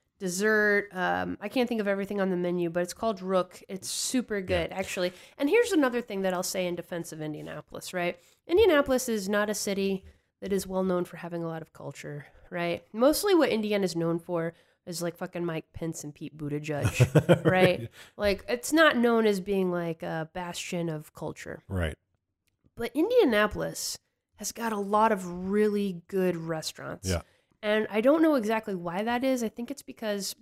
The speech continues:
Speaker 1: possibly because the cost of living is really low, that it allows artisans to move in and be creative and take risks with properties and business
Speaker 2: Yeah.
Speaker 1: ideas. And then the ones that are really good stick around.
Speaker 2: Yeah.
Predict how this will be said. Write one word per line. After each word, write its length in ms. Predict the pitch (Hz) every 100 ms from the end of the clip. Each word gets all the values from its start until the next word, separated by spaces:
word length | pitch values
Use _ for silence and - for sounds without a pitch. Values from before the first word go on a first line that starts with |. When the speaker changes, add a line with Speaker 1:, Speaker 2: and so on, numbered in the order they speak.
| _ _
Speaker 1:
possibly 680 | - - - 208 - 233 247
because 420 | 226 202 208 190 180
the 100 | 190
cost 340 | - 196 -
of 120 | 196 180
living 240 | 185 208
is 140 | 214
really 240 | 214 214 226
low, 360 | 240 240 254 254 _ _ _ -
that 120 | 214
it 40 |
allows 600 | 214 208 202 214 214 196 - -
artisans 540 | 190 208 202 214 208 -
to 120 | 202
move 380 | 190 196 190 180
in 380 | 180 202 214
and 200 | - 185
be 120 | 185 190
creative 540 | - 190 185 208 196
and 120 | 185
take 220 | - 185 175
risks 600 | 165 190 - - - - _ _ _ -
with 260 | 180 -
properties 640 | - 185 190 202 214 202
and 180 | 190 170
business 400 | 180 185 208 202
Speaker 2:
Yeah. 60 | 233
Speaker 1:
ideas. 580 | 233 247 269 277 277 - _ -
And 100 | 214
then 120 | 220
the 60 | 202
ones 260 | 214 214 208
that 100 | 196
are 120 | 180
really 340 | 190 202 190
good 400 | 165 180 190 196
stick 320 | - - 185
around. 540 | 170 165 160 165 180 190
Speaker 2:
Yeah. 220 | 95